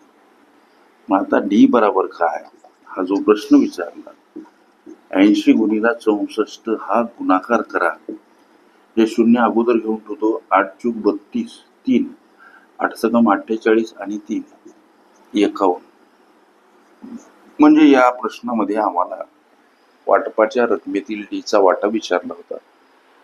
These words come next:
पाच हजार एकशे वीस हे या तुमच्या विचारल्या प्रश्नाचं उत्तर. अशा पद्धतीच्या अनेक संभाव्य अशा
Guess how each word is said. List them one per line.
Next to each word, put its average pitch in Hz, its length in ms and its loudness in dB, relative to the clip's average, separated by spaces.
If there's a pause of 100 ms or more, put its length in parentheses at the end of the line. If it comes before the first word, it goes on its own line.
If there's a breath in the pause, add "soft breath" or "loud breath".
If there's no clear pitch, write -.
(200)
पाच 113 220 2
हजार 110 240 2
एकशे 110 340 -2
वीस 104 460 -8
हे 104 180 -6
या 95 140 4 (1120)
तुमच्या 98 240 2
विचारल्या 104 460 2
प्रश्नाचं 104 540 -10
उत्तर. - 260 -6
अशा 98 260 -6
पद्धतीच्या 101 580 -6
अनेक 101 320 -6
संभाव्य 90 540 -2
अशा 85 260 -4